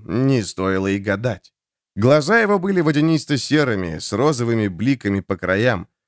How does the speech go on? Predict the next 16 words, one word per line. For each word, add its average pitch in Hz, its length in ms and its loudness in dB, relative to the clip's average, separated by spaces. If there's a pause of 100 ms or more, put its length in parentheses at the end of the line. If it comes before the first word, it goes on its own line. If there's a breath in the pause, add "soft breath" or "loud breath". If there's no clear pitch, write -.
однако, 107 540 0
мне 101 180 0
кажется, 95 540 -2
альбиносом 120 600 0
он 117 120 -2
всё 104 200 -4
же 92 120 -4
не 85 200 -6
был. 82 240 -14 (520)
Используя 101 720 0
способности 98 800 -2
Копчёного, 127 640 0
я 110 180 2
сновал 113 420 0
по 120 160 0
времени — 151 520 -2